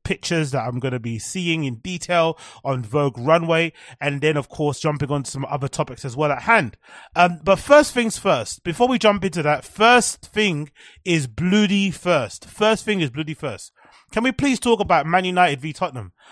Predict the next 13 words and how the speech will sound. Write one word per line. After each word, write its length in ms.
I 60
know 160
some 300
days 240
have 100
passed 340
now 220
and 80
I 40
haven't 200
reviewed 320
it 120
quickly. 380